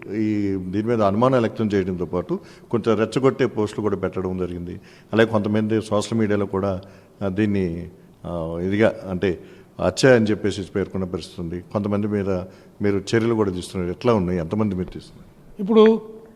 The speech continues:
Speaker 2: ఈ ఇన్వెస్టిగేషన్ స్టార్ట్ చేసి దాదాపు పద్నాలుగు రోజులు అయిందండి. నేను పది రోజుల కింద ప్రెస్ మీట్ పెట్టి కూడా నేను అందరికీ విజ్ఞప్తి చేయడం జరిగింది. ఎవరైనా ఎవిడెన్స్ ఉంటే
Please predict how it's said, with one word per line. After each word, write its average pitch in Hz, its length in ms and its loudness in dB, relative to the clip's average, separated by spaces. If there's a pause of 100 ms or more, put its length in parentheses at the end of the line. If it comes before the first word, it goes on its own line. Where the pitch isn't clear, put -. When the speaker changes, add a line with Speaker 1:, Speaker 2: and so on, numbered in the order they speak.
(240)
Speaker 2:
ఈ 196 80 0
ఇన్వెస్టిగేషన్ 196 720 4
స్టార్ట్ 190 360 2
చేసి 190 200 0
దాదాపు 170 340 2
పద్నాలుగు 160 400 0
రోజులు 170 200 2
అయిందండి. 131 360 -6 (540)
నేను 170 460 -4 (840)
పది 170 120 0
రోజుల 185 220 4
కింద 185 180 0
ప్రెస్ 175 360 -4
మీట్ 180 140 -6
పెట్టి 170 180 -6
కూడా 175 180 -2
నేను 160 300 -6 (240)
అందరికీ 170 260 -2
విజ్ఞప్తి 156 440 -4
చేయడం 160 160 0
జరిగింది. 147 400 -6 (680)
ఎవరైనా 170 560 2
ఎవిడెన్స్ 175 420 0
ఉంటే 156 340 -6